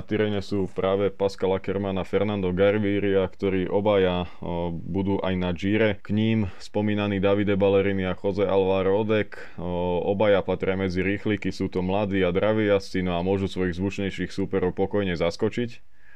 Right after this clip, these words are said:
Na klasikárske etapy bude číhať Michael Matthews, ale aj nevyspytateľný Mathieu van der Poel, ktorý môže byť veľmi vysoko aj v úvodných šprinterských etapách, no silu určite ukáže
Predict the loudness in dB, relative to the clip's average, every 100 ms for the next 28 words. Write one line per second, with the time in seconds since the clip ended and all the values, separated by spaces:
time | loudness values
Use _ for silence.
0 | -14 -6 -2 0 0 0 0 2 2 2
1 | 2 -2 0 0 0 0 0 -2 -2 2
2 | 2 0 -2 0 0 0 0 0 0 -2
3 | -4 -2 0 2 2 0 0 0 -2 -2
4 | -2 0 0 0 0 -2 -2 -2 -4 -2
5 | -2 -2 -2 0 0 0 0 0 -2 0
6 | 0 2 2 2 4 2 2 0 0 0
7 | 0 -2 -2 -4 0 0 0 0 -2 -6
8 | -6 -4 -2 -2 -4 -4 -2 -2 -2 -2
9 | -2 -4 -2 0 0 -2 -4 -2 0 0
10 | 0 0 -2